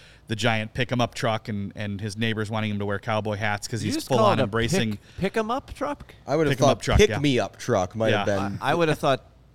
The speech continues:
Speaker 2: just pickup truck, which is
Speaker 1: Nah,
Speaker 2: what
Speaker 1: it's, he's, he's going, like, full-on Texas culture.
Speaker 2: Pick 'em up?
Speaker 1: I think he's equating, like, Illinois and Texas, but, um, yeah, pick 'em up truck.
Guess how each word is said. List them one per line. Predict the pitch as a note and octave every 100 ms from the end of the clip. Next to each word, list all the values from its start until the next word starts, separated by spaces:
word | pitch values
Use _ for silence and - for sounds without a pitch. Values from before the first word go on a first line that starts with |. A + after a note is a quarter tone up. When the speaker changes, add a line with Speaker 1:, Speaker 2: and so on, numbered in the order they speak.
| - -
Speaker 2:
just | C3 -
pickup | - F3+ B2+ -
truck, | A#2+ F#2+ -
which | A2 -
is |
Speaker 1:
Nah, | C3 B2+ A#2+
Speaker 2:
what | A#2
Speaker 1:
it's, | - -
he's, | B2 D3+ -
he's | C3 E3
going, | - E3+ E3
like, | C3 -
full-on | C3+ B2+ A#2
Texas | - A#2 - G#2+
culture. | - G#2+ G2+ B2 B2+ -
Speaker 2:
Pick | D#3+
'em | F#3+ G#3
up? | A#3+ - - -
Speaker 1:
I | C#3+
think | E3+ E3+
he's | C#3 - -
equating, | - - C#3 B2+ B2
like, | A2+ G#2
Illinois | D#2+ A#2 A2 G#2
and | F#2+
Texas, | A2+ G#2 B2+ -
but, | - G2 - -
um, | A2+ G2+ F#2+
yeah, | B2 G2+ - -
pick | B2+
'em | G#2+
up | G2+
truck. | - G2 -